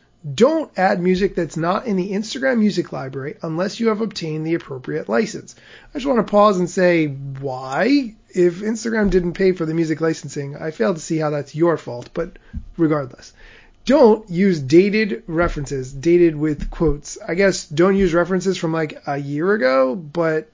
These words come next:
honestly, Instagram's, like, a month behind TikTok, in my opinion, so take that with a bit of a grain of salt.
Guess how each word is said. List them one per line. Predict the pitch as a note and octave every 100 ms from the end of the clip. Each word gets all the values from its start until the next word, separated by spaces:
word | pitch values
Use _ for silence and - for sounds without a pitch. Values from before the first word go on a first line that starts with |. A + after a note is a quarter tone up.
| _
honestly, | F3+ G3 F#3+ G3 F#3 F3 - - _ _ _ _
Instagram's, | G#3 A#3 B3+ B3+
like, | G#3 E3+ -
a | E3+
month | D#3+ F3 F#3
behind | D#3 E3+ D3
TikTok, | F3 - C3+ C#3+
in | C#3+
my | C3+
opinion, | C3+ D3 C#3 C3+
so | - E3+ D#3+ D#3 - _
take | - G#3+
that | F3 E3+
with | D#3+
a | D3
bit | D3+
of | C#3+
a |
grain | C#3+ C#3+
of | C3+
salt. | - C3+ B2